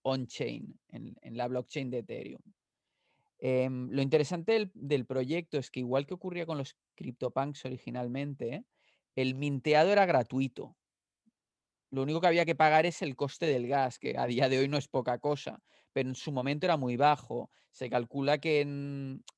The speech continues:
que por entonces, en el dos mil diecisiete, quizá eran cincuenta céntimos de dólar.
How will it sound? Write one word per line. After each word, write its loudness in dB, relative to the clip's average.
que -2
por 0
entonces, -2
en -4
el -4
dos -4
mil -6
diecisiete, -8
quizá -6
eran -2
cincuenta -2
céntimos -4
de 0
dólar. -2